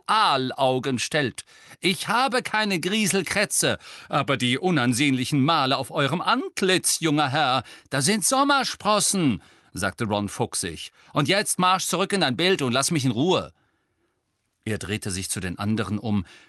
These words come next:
die allesamt betont gleichmütige Gesichter machten. „In welchem Stock sind wir?“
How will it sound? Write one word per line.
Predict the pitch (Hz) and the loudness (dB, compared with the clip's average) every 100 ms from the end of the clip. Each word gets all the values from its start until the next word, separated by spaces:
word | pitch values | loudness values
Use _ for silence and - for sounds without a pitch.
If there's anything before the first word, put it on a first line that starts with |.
| _ - | _ -6
die | 110 95 - | -4 -4 -2
allesamt | 135 113 95 107 101 | -2 0 0 -2 -4
betont | - - - 143 151 - | -10 -10 -4 -2 -2 -4
gleichmütige | 135 131 135 - 107 117 - 135 | -2 -2 -4 -4 -4 -4 -12 -8
Gesichter | 117 95 82 - | -6 -4 -6 -10
machten. | 76 - - - 69 _ _ _ _ _ _ _ _ | -12 -12 -14 -16 -18 _ _ _ _ _ _ _ _
„In | 123 120 | -2 0
welchem | 135 143 165 | 0 -2 -4
Stock | - 147 - | -4 -4 -2
sind | 147 156 | -2 -2
wir?“ | 196 208 214 | 0 0 0